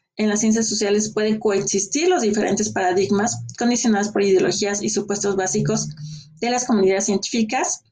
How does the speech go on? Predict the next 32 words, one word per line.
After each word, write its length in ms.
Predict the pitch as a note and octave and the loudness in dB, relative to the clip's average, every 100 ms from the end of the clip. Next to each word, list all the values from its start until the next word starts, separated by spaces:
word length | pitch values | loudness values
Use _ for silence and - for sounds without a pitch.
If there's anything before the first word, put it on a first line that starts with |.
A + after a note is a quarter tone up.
| _ _ _ | _ _ _
y 120 | A3 G#3+ | -2 0
en 80 | |
las 140 | G3+ - | 0 0
ciencias 260 | A3+ A#3 | 0 0
sociales 480 | A#3 A#3+ C4 B3 B3 | 0 -2 0 -2 -2
el 160 | - G#3+ | 0 0
uso 200 | G#3 A3 | 0 0
de 100 | G#3 | 2
métodos 300 | G#3+ G#3+ G#3 | 2 0 0
representa 440 | - - G3+ G3 | -2 -2 -2 -2
controversias 680 | F#3+ F#3 F#3+ F#3+ - G3+ G#3 - | -2 0 0 0 0 -2 -4 -2
donde 240 | G#3 G#3+ | 2 2
se 180 | G#3+ G#3+ | 2 0
cuestionan 640 | F#3+ - - A3 C#4 C#4 | -2 -2 -4 0 2 2
los 140 | G3+ A3 | 0 -2
postulados 520 | F#4 F#3+ F#3+ F#3+ F#3+ | -2 0 0 0 -2
tradicionales 720 | F#3+ F#3 - G3+ G3 G#3 A3 - - _ | 0 0 2 0 2 0 -2 -10 -20 _
de 200 | G#3 G#3+ | 0 0
la 100 | A3+ | 0
argumentación 600 | A3 A3 G3+ F3+ F3+ G3 | 2 2 2 0 0 0
científica 580 | G3+ G3 - G#3+ G#3+ G#3+ G#3+ | 0 -2 0 -2 0 -2 -2
y 60 | |
sus 160 | G#3 - | -4 -2
pretensiones 840 | F#3 F#3 F4+ G#3+ G3+ F#3+ G#3 G#3+ - _ _ _ _ | -2 -2 -2 -2 0 0 0 -2 -10 _ _ _ _
de 180 | - A3+ | -4 -2
conocimiento 720 | A3+ G#3 - G3+ G3 F#3 - - | 2 0 2 2 2 0 -2 0
de 60 | |
la 80 | F#3+ | 2
universidad, 800 | F#3 F3+ - F#3 F3+ F3+ G#3 - | 2 2 2 2 4 4 0 0
de 120 | G3 | 0
la 240 | F#3+ F3+ G3 | 2 0 2
universal 760 | F#3+ F3+ F3+ - G3+ - - | 2 2 2 0 0 0 -2